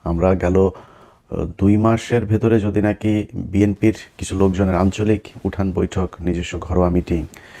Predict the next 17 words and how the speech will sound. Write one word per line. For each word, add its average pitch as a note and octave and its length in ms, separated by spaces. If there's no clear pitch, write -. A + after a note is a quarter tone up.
এমনকি F#2+ 260
জনসভার A2 460
ভেতরে A#2 280
আমরা A2+ 140
বক্তব্য G2+ 340
দিতে G2 200
শুনেছি A2+ 400
যে, E2+ 200
আহ, - 100
এই D#2+ 240
নির্বাচনে F#2+ 600
ধানের A#2+ 200
শীষের A#2+ 300
বাইরে G2 280
যদি G2 200
কেউ F#2+ 200
যায়, F2 340